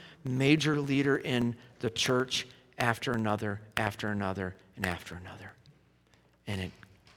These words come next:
guts the church's soul. Your time, your health, your emotional well-being will be affected. There will be sleepless nights. There will be times when you see the ugliness of sin and all the facets that,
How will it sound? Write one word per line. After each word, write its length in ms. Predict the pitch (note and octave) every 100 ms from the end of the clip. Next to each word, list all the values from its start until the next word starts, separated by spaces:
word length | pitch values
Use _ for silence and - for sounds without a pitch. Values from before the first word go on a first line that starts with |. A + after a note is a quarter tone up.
| _ -
guts 380 | C3+ A#2+ - -
the 120 | G#2+
church's 460 | - G2+ - G2
soul. 480 | - - G#2 G2+ G#2 - - _ _ _ _ _ _ _ _ _ _ _ _ _ _ _ _ _ _
Your 200 | B2 C#3
time, 440 | D3 - C3+ D3 D3+
your 160 | A#2
health, 400 | G#2+ B2 C3 C3
your 120 | C#3
emotional 480 | A2+ A#2 A#2 C#3+ B2
well-being 680 | A2 A2+ A2+ A2+ A2+ A#2+ B2 - -
will 260 | - B2 B2+
be 180 | A#2 A2
affected. 600 | G2 G#2+ F#2 - F2 F#2 - - -
There 160 | B2+
will 240 | A#2 B2 C3
be 120 | B2+
sleepless 640 | - - C3 - A#2 -
nights. 400 | C3 B2+ F3+ -
There 160 | - A#2
will 140 | B2+
be 140 | C3+
times 440 | A#2 - B2 C3+ B2+
when 100 | B2
you 100 | A2+
see 200 | - C#3
the 180 | B2 -
ugliness 560 | B2+ C3+ D3+ C3+ B2 C3
of 100 | G#2+
sin 480 | - D3+ E3 G3 F#3+ - - -
and 260 | E3 C#3 C3
all 320 | D3+ D3+ F3+
the 100 | F3
facets 720 | - D3 D#3 D#3 - B2+ -
that, 300 | - B2 A#2